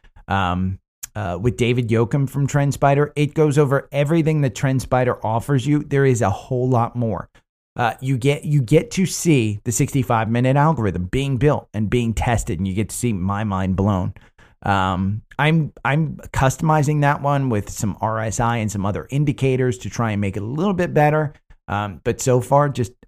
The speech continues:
over the, uh, you know, when it crosses up on the eight day, uh, and, and when it crosses down on the eight day, buy and sell. Uh, simple as that. You get to see that. Go and watch that one.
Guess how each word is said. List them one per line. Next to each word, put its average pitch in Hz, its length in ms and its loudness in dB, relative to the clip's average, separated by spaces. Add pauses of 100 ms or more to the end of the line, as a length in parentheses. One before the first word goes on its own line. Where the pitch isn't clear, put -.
over 98 240 -2
the, 113 400 0
uh, 104 340 -8
you 131 300 -6
know, 92 60 -2
when 90 140 -4
it 92 80 -10
crosses 90 420 -4
up 107 160 0
on 139 100 0
the 139 140 0
eight 135 180 0
day, 143 320 2 (320)
uh, 90 400 -2 (260)
and, 98 220 -4
and 101 300 -4
when 101 100 -2
it 95 140 -8
crosses 95 340 -4
down 117 260 0
on 117 120 0
the 98 120 0
eight 92 140 -2
day, 87 140 -4
buy 85 260 -6
and 90 160 -6
sell. 87 320 -4 (380)
Uh, - 160 -8
simple 156 340 2
as 135 120 4
that. 127 240 2
You 120 100 -2
get 139 200 2
to 104 80 -6
see 139 220 -2
that. 110 240 -2
Go 156 200 4
and 156 120 2
watch 104 280 -2
that 92 220 -4
one. 110 220 -4